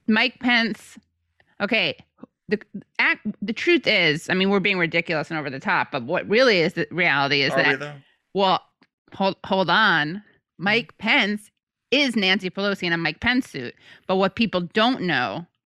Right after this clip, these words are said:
Speaker 1: and this is the part it's gonna be hard for people to believe, but it's true and documented by, by many, including us on this show, is that the Nan-, that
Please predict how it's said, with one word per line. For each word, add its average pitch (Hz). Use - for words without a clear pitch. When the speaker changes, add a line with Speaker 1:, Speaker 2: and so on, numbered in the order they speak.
Speaker 1:
and 208
this 262
is 196
the 180
part 165
it's -
gonna 170
be 160
hard 151
for 160
people 156
to 151
believe, 165
but 143
it's -
true 185
and 147
documented 151
by, 143
by 151
many, 160
including 147
us -
on 156
this 147
show, 151
is 165
that 180
the 175
Nan-, 196
that 185